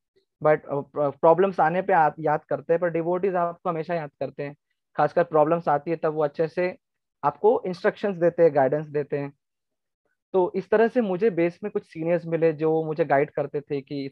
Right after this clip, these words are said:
तरह से करना चाहिए, ऐसे करना चाहिए। तो मैं फिर सोचता था, "हाँ, हाँ, ये करना चाहिए, प्रोसेस फॉलो धीरे-धीरे करना चाहिए।"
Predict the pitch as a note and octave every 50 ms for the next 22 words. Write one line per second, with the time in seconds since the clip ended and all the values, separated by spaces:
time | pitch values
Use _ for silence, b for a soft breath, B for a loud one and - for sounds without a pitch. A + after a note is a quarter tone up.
0 | _ - D3 C#3 C#3 D#3 D3 C#3+ C#3 C3 C3+ C3+ C3+ C3+ B2+ - C#3+ C3+ C3+ C3+
1 | C#3 C#3 C#3 C3+ B2+ - D3+ C#3+ C#3 C3 C3+ C3+ C3 B2+ B2+ - C3+ C3 C3 C3
2 | C3 D3 _ _ _ _ _ _ _ _ _ _ _ _ _ _ _ _ _ _
3 | - F#3 F#3 F#3+ G3+ G3+ G3+ G3 - F#3 F#3+ G3+ G#3+ G#3 - A#3+ G3+ - G3+ F3
4 | - G#3+ G3 G3 G3 F3+ F#3 F3+ E3+ E3 D#3 D3 C#3 C#3 C#3+ C#3 - C#3 C#3 C#3
5 | C#3 C3+ C3 - C#3+ C3+ C3 C3+ - C3 C3 - C#3 - _ - C3 C3+ C3+ C3
6 | C3+ C3 C3+ C3 C#3 C3+ C3+ B2+ - B2+ C3 B2+ B2+ B2 B2 - C3 B2+ B2+ C3